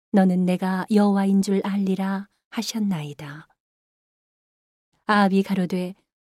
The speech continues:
"누구로 하시리이까?" 대답하되, "여호와의 말씀이 각도의 방백의 소년들로 하리라." 하셨나이다. 아합이 가로되, "누가 싸움을 시작하리이까?" 대답하되,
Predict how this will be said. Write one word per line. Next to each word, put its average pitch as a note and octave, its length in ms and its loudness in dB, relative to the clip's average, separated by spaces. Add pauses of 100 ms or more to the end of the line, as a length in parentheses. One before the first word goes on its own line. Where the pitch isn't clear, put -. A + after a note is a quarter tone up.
(160)
"누구로 A3 360 6
하시리이까?" G3 920 -2 (760)
대답하되, E3+ 800 -4 (580)
"여호와의 F#3+ 380 4
말씀이 F#3+ 600 -2 (360)
각도의 G#3+ 680 0
방백의 A3 540 2
소년들로 A3 640 0
하리라." G#3+ 360 -4
하셨나이다. F3 1120 -6 (1120)
아합이 F3+ 340 0
가로되, E3 540 -8 (640)
"누가 G#3 300 4
싸움을 G#3+ 440 0
시작하리이까?" E3+ 1080 -6 (800)
대답하되, F3+ 680 -2